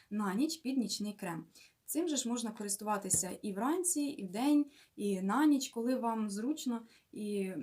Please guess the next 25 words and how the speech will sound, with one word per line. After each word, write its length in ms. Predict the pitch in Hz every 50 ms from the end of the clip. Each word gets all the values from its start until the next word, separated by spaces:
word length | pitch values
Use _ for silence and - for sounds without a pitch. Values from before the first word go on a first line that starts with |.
| - - - -
наносите 560 | 208 220 240 240 233 208 196 - 180 - 190
його 320 | 190 202 202 202 202 196
на 180 | 190 196 196 185
п'ятнадцять-двадцять 840 | 190 190 190 196 202 185 180 180 - 175 180 180 175 175 - 196 196
хвилин, 420 | - 269 285 311 349 381 403 392 - - - - -
потім 300 | 262 320 320 254 220 202
змиваєте 580 | 185 196 208 180 175 160 165 165 - - -
його. 280 | - - - 185 208 - _ _ - - - _ _ _
Цей 320 | - - 311 349 392 403 311
змивається 520 | 240 233 208 202 233 277 294 254 - 202
вже 240 | 190 185 220 226 226 -
аж 320 | 214 214 226 226 214 202
вранці. 440 | 196 196 196 190 180 175 - - -
Пок-, 240 | - 202 196 - -
поки 260 | 247 254 254 233 220
ви 140 | 196 208 196
спите, 500 | 196 - - 190 185 - 262 294 339 349
він 100 | 262 226
всю 280 | 214 214 - 226 214 214
ніч 200 | 220 202 196 -
працює 460 | - 202 196 - - 220 208 196 185
з 100 | 180 185
вашою 380 | 190 180 180 - - 175 180
шкірою, 520 | 180 - - - 302 339 320 311 294 262 220
відлущує 760 | 196 180 175 196 220 269 320 330 320 - 294 285 277 277